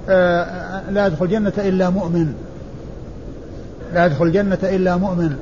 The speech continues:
والمقصود يعني من ذلك، آه، هو ال-، ال-، ال-، ليس المقصود به ال-، الكامل الإيمان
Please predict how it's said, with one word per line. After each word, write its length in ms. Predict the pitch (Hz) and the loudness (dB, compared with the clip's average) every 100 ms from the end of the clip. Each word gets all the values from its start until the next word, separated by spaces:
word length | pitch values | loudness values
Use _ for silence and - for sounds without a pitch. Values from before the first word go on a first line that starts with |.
| 151 | -4
والمقصود 680 | 185 208 - 240 214 196 190 - - - 185 | -2 0 0 0 4 2 2 -6 -14 -10 -4
يعني 200 | 180 175 | -2 0
من 160 | 165 160 | 0 2
ذلك، 380 | 214 214 196 - - - - - - - - | 4 4 2 0 -8 -16 -16 -16 -16 -14 -10
آه، 720 | 180 190 190 180 180 185 - 165 | -4 -2 0 0 -2 -6 -6 2
هو 520 | 226 226 214 190 185 196 | 6 8 6 4 2 0
ال-، 240 | 190 185 | 0 0
ال-، 240 | 196 185 190 | -2 -2 -2
ال-، 340 | 185 185 185 | -4 -4 0
ليس 220 | 220 233 | 2 2
المقصود 420 | 220 208 - 233 | 0 -2 0 2
به 140 | 196 180 | 2 2
ال-، 180 | 180 202 | 0 0
الكامل 480 | 180 175 214 196 | -2 0 0 2
الإيمان 500 | 185 208 180 190 180 | 0 0 0 0 -2